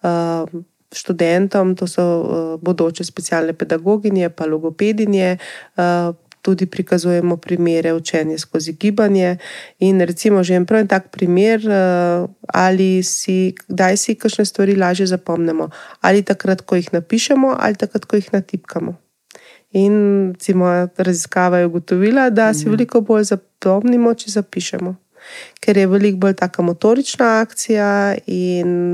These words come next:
Speaker 1: ker je tudi pritisk, eh, s pisalom na podlago. Eh, skratka, en tak, res tak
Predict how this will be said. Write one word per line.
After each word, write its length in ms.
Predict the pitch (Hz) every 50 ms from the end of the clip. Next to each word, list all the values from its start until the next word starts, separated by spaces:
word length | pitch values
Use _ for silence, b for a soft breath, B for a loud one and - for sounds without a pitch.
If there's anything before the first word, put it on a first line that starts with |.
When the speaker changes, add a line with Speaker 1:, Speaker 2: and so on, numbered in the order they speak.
| 175 175
Speaker 1:
ker 240 | - - 196 175
je 80 | 170 170
tudi 200 | 165 - 170 -
pritisk, 600 | _ - 175 156 - - 226 226 220 - - -
eh, 240 | - 214 208 202 202
s 120 | 196 - -
pisalom 680 | - 208 - - - 196 190 190 190 190 185 190 185
na 100 | 180 180
podlago. 680 | 180 - 185 185 180 175 170 175 175 175 175 175 170 175 B B B B B B B B B B B _
Eh, 240 | - 180 175 175 175
skratka, 420 | - - - 202 202 - - 180
en 160 | 180 185 185 185
tak, 240 | - 185 - - -
res 220 | 208 185 180 180
tak 160 | - 185 180